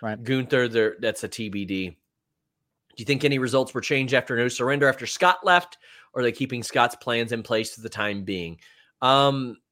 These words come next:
Speaker 2: I'm sure that, that some of what was planned was adjusted a little bit,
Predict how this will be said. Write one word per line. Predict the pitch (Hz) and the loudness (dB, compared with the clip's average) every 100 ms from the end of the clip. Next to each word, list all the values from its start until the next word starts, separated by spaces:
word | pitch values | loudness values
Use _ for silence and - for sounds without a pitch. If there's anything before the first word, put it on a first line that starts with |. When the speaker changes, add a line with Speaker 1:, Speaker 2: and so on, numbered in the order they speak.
| _ _ _ | _ _ _
Speaker 2:
I'm | 147 156 | 6 6
sure | 151 - 151 147 147 | 4 2 4 4 4
that, | 131 120 - | 2 -2 -4
that | 110 | -6
some | - 135 123 | -2 0 0
of | 139 131 | 0 0
what | 143 143 | 0 2
was | 143 | -4
planned | - 151 143 143 151 143 - _ _ _ _ | -2 -2 0 -2 -4 -10 -16 _ _ _ _
was | 123 127 127 120 - | -4 2 2 0 -2
adjusted | 123 110 131 127 - 147 127 110 | -4 2 2 2 0 0 0 -2
a | 107 | -2
little | 110 135 143 | -2 -2 -2
bit, | 147 170 175 | 2 0 0